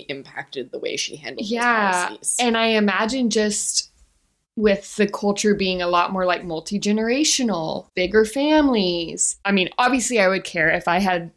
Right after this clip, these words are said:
Speaker 2: go-, undergone forced sterilization, even if I don't want kids, because that's,
Speaker 1: Yeah.
Speaker 2: like, a consent issue. But I imagine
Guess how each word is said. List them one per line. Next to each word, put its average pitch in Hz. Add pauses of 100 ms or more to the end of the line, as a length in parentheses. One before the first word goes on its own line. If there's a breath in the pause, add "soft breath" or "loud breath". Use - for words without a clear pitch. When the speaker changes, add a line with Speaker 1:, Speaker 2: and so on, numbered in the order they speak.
Speaker 2:
go-, 196
undergone 226
forced 170
sterilization, 175
even 170
if 170
I 170
don't 160
want 151
kids, -
because -
that's, -
Speaker 1:
Yeah. 165
Speaker 2:
like, 170
a -
consent -
issue. - (480 loud breath)
But 233
I 190
imagine 196